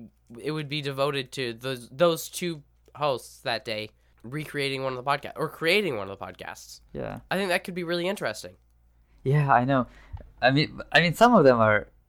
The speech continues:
Speaker 2: uh, are quite difficult to recreate, b-, but some of them
Speaker 1: Well, yes.
Speaker 2: For example, we live in time zones that are eight hours apart, so maybe
Speaker 1: Yeah.
Speaker 2: the one with calling each other at, at any time would be quite difficult.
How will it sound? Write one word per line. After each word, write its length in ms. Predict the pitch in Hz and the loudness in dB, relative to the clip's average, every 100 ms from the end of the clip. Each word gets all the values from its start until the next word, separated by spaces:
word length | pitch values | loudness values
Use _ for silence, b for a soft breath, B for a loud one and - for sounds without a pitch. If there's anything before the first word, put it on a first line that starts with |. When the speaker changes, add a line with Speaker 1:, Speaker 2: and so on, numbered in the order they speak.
| _ _ _ _ - - - | _ _ _ _ -20 -14 -6
Speaker 2:
uh, 100 | 131 - - 92 | -6 -6 -10 4
are 160 | 143 | 6
quite 320 | 160 185 151 123 | 6 8 8 6
difficult 460 | 139 135 120 110 | -2 0 0 0
to 80 | - | -2
recreate, 640 | 117 113 113 104 107 - - - - | -2 0 2 2 0 -6 -20 -20 -16
b-, 80 | 120 | -6
but 200 | 120 131 | 4 4
some 160 | - 202 | 6 4
of 60 | 202 | 6
them 100 | 185 | 4
Speaker 1:
Well, 100 | 185 | 4
yes. 500 | 180 - - - - _ _ - - | 2 -2 -6 -14 -18 _ _ -20 -2
Speaker 2:
For 140 | 160 | 2
example, 580 | 147 170 151 147 135 - - _ - - - - - | 6 4 4 -2 -2 -4 -14 _ -20 -20 -20 -20 -8
we 220 | 127 156 | 0 0
live 380 | 156 151 151 - | 2 0 -2 -6
in 240 | 135 127 117 | -4 -4 2
time 280 | 135 135 | 4 4
zones 360 | 127 131 131 123 | 2 0 0 -2
that 120 | 123 | 2
are 280 | 113 110 107 - | 4 4 0 -4
eight 160 | 123 135 | 2 4
hours 300 | 147 160 160 | 6 4 2
apart, 440 | - 151 160 156 | 4 6 6 2
so 360 | - 127 120 120 | -4 2 2 2
maybe 500 | 123 127 127 123 120 | 2 0 2 2 2
Speaker 1:
Yeah. 200 | 123 131 | 0 0
Speaker 2:
the 60 | 127 | 4
one 180 | 139 135 | 4 4
with 300 | 131 123 - | 0 -2 0
calling 400 | 139 143 151 151 | 2 4 0 -4
each 160 | 131 143 | -4 2
other 220 | 135 139 | 2 2
at, 160 | 139 135 | 2 4
at 280 | - 135 | 4 2
any 160 | 139 139 | 0 -2
time 220 | 131 135 131 | 0 0 -2
would 160 | 123 | -4
be 80 | 120 | -2
quite 220 | 120 123 | 0 0
difficult. 360 | 123 - - 143 | 0 -6 -10 -12